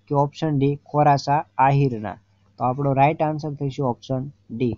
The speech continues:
ખોરાસા આહિરના, જ્યાં ભગવાન વેંકટેશનું મંદિર ગુજરાતમાં એકમાત્ર આવેલું છે. તો મિત્રો, કેવી લાગી આજની આ ક્વિઝ? જો ખૂબ જ ઉપયોગી લાગી હોય તો વીડિયોને લાઈક કરો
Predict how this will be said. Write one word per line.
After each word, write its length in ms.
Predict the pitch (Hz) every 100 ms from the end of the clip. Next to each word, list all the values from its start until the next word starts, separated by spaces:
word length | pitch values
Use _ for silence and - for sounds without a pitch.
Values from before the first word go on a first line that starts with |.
| -
ખોરાસા 640 | - 156 160 147 151 151 -
આહિરના, 600 | 147 156 147 117 107 107 _ _ _
જ્યાં 220 | 123 139 139 131
ભગવાન 420 | 127 139 151 151 151 _ -
વેંકટેશનું 840 | 135 147 151 143 135 - 139 135
મંદિર 380 | 131 156 135 120
ગુજરાતમાં 640 | 127 131 147 143 131 131 135
એકમાત્ર 520 | 135 147 123 120 120
આવેલું 440 | 127 117 117 135 175 _ _
છે. 280 | - 107 98 _ _ - _ _ - _ _ _ _ _ - _ - _ _ _ _ _ _ _ _ _
તો 100 | -
મિત્રો, 580 | 160 151 165 - 165 170
કેવી 320 | 160 151 170
લાગી 480 | 180 170 165 165 165 -
આજની 440 | 147 156 165 160
આ 160 | 160 156
ક્વિઝ? 460 | 147 - 151 147 147 -
જો 140 | 143
ખૂબ 440 | 147 - 139 147 180
જ 120 | 165
ઉપયોગી 440 | 156 147 160 151
લાગી 340 | 151 147 175 165
હોય 300 | 127 120 113 _ -
તો 100 | 143
વીડિયોને 480 | 135 131 143 147 147
લાઈક 340 | 123 123 139 143
કરો 300 | - 151 160